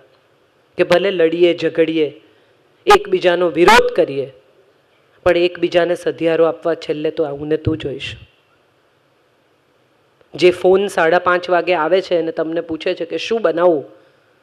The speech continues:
અને તમને એમ કહેવાની ઈચ્છા થાય છે કે આટલા વર્ષથી મૂરખ બનાવે છે, હજી વધુ શું બનાવવું છે? એ પત્નીનો ફોન જો નહીં આવે તો શું થશે, એવો વિચાર કર્યો છે કોઈ દિવસ?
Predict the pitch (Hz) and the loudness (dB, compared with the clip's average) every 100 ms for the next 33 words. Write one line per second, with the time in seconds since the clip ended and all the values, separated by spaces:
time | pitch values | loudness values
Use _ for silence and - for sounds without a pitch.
0 | _ _ _ _ _ _ - 165 170 165 | _ _ _ _ _ _ -4 -2 0 0
1 | 170 175 170 170 160 170 175 - - 165 | 4 2 2 2 2 2 0 -4 -2 -2
2 | 170 170 175 170 156 165 165 160 160 160 | 0 0 0 -4 -4 -2 -2 0 -4 -4
3 | 160 160 165 165 151 151 180 170 139 131 | -4 2 0 0 -6 0 2 2 0 -8
4 | - _ _ _ _ _ _ _ _ _ | -14 _ _ _ _ _ _ _ _ _
5 | _ _ _ _ _ _ - 175 190 170 | _ _ _ _ _ _ -2 4 6 6
6 | 170 190 233 254 220 175 165 156 - 135 | 4 4 4 4 6 6 4 0 -4 -16
7 | - _ - _ _ _ _ _ _ _ | -20 _ -20 _ _ _ _ _ _ _
8 | _ _ _ _ _ _ _ _ _ _ | _ _ _ _ _ _ _ _ _ _
9 | _ _ _ _ _ _ _ _ _ _ | _ _ _ _ _ _ _ _ _ _
10 | _ _ _ - _ _ 226 233 202 185 | _ _ _ -20 _ _ 6 8 8 6
11 | - - 196 190 208 214 214 208 196 202 | 0 -2 -2 -2 0 2 2 0 -2 -2
12 | 208 220 170 165 208 233 220 220 220 214 | 0 -2 0 2 4 4 4 2 -2 -4
13 | 214 208 185 - 175 170 165 165 165 165 | -4 -8 -8 -4 -2 -2 -4 -6 -6 -6
14 | 170 185 - - - - 180 | -8 -8 -10 -18 -18 -18 -20